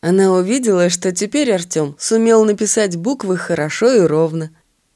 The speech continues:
<laughs> «Еще учи», — попросил Артем. «Какая это буква? Вот такая, ручки в бочке». «Это Ф», —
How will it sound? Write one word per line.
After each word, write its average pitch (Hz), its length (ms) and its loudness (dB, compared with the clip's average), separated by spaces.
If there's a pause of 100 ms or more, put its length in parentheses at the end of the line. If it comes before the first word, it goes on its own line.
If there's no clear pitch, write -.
(160)
<laughs> 339 720 -2
«Еще 269 680 4
учи», — 254 420 -2
попросил 220 640 2
Артем. 214 500 0 (560)
«Какая 370 460 4
это 247 400 4
буква? 156 500 -6 (140)
Вот 247 240 0
такая, 214 580 0 (100)
ручки 240 480 2
в 214 100 0
бочке». 202 500 0 (560)
«Это 180 680 2
Ф», — - 420 -2